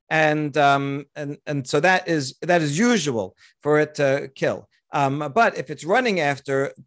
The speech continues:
uh, pe-, two people and it's not in its natural habitat, that's unusual. Doesn't usually run after people,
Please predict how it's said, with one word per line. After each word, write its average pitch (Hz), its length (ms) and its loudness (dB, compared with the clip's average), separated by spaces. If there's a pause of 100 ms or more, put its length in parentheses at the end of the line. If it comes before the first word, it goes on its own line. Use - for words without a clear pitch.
(120)
uh, 139 160 -2
pe-, 156 220 -6
two - 220 -2
people 165 540 0 (180)
and 147 220 -2
it's 135 160 -6
not 202 460 2
in 147 120 -4
its 135 140 -8
natural 139 340 -4
habitat, 139 560 -4
that's 196 380 0
unusual. 127 800 -4
Doesn't 160 240 -2
usually 135 280 -4
run 131 200 -4
after 131 240 -8
people, 135 480 -2